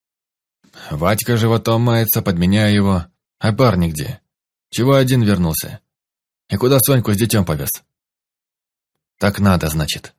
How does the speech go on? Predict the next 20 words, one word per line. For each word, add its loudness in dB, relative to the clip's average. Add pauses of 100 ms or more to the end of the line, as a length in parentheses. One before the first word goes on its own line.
(140)
Флэш -2
распорядился. -4 (460)
Сам -2
тебе -2
потом -2
расскажет, -4
не 0
грузи 2
меня. -4 (600)
Женщины 0
без 0
разрешения 0
за -2
периметр 0
не 2
выходят». -2 (680)
«Егорыч, 0
ты 2
о 2
чём? -2